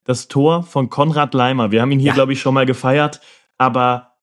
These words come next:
Speaker 1: an diesem Tor stimmte wirklich alles. Der erste Kontakt, als der Ball langkommt, Weltklasse. Der klebt wirklich an seinem Fuß, wo alle immer sagen, Konrad Laimer ist der Arbeiter unter den ganzen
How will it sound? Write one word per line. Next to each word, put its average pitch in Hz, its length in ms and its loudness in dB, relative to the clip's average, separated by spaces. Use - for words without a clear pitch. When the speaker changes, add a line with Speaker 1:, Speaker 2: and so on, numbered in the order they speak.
Speaker 1:
an 131 140 0
diesem 147 240 -2
Tor 151 240 0
stimmte 160 580 0
wirklich 147 420 -2
alles. 135 360 -2
Der 120 200 -2
erste 175 360 -2
Kontakt, 156 580 -2
als 139 220 -6
der 135 100 0
Ball 131 180 -2
langkommt, 151 640 -2
Weltklasse. 120 680 -2
Der 135 200 -2
klebt 156 440 0
wirklich 170 380 0
an 165 120 -2
seinem 147 220 -2
Fuß, 180 340 0
wo 131 100 -2
alle 156 140 2
immer 151 180 0
sagen, 139 220 0
Konrad 151 340 0
Laimer 147 280 -2
ist - 180 -10
der 139 140 -2
Arbeiter 123 720 0
unter 135 240 0
den 127 160 0
ganzen 139 520 -2